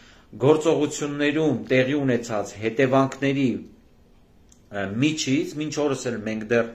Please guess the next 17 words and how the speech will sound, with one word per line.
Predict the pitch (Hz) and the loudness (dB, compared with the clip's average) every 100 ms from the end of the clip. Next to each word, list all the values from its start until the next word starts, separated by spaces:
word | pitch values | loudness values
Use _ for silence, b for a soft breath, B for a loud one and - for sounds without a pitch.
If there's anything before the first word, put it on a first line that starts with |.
| B B B - | B B B 0
այդ | 135 135 | 2 2
ամենի | 117 113 113 117 | 0 0 -2 0
մեջ | 113 110 113 - | 0 0 -2 -4
ենք, | 98 147 - - b b b b b b b - | -4 -6 -10 -20 b b b b b b b -8
ը, | - 120 123 120 120 120 120 120 117 117 117 | 0 2 4 4 4 4 4 4 4 2 0
և | 127 160 165 | 4 6 8
այդ | 185 185 170 | 6 6 6
ամենի | 165 170 165 165 - | 6 4 0 -2 -4
ֆոնին | - 139 139 147 196 254 294 - b b b b _ _ - | -4 -2 0 0 0 -2 -4 -14 b b b b _ _ 4
պահանջել | 180 170 180 180 143 170 208 262 - - _ _ _ | 4 6 4 4 4 4 6 4 -2 -12 _ _ _
իշխանություններից, | 147 131 156 156 147 135 143 139 131 135 196 330 165 | -6 -4 0 0 0 -4 -6 0 0 0 -2 -2 2
այսինքն | 165 165 214 175 147 113 - 127 | 2 2 -4 0 0 0 0 2
արգելել, | 143 135 123 117 107 107 156 277 143 | 4 4 0 0 0 0 0 0 2
արգելափակել | 143 135 127 104 101 - 101 - 147 208 - B B B - | 2 2 0 0 -4 -6 -6 -4 -6 -4 -8 B B B 0
և | 160 175 | 2 4
դրան | 180 185 175 | 4 4 4
զուգահեռ | 127 135 135 131 123 123 165 233 | 0 -4 2 4 4 2 0 -2